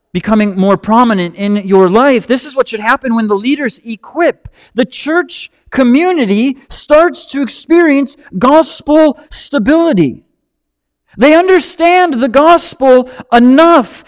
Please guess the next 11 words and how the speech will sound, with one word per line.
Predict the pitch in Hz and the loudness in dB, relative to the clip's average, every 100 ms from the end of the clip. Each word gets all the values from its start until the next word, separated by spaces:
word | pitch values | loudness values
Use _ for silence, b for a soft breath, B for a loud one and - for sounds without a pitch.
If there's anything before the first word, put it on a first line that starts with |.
| b | b
that | 247 233 | 0 2
when | 269 262 | 0 2
outside | 220 330 240 311 311 240 | 2 0 -2 0 0 2
voices | 240 320 302 277 220 | 0 0 0 -6 -8
intentionally | 247 233 285 330 294 311 | -4 -4 -2 -4 -4 -6
try | - 285 | -2 0
to | - 240 | -2 -8
teach | - 339 359 - | -6 -2 0 -2
something | - 233 226 254 240 | -2 -2 -2 -2 0
that | 240 | 0
is | 269 | -2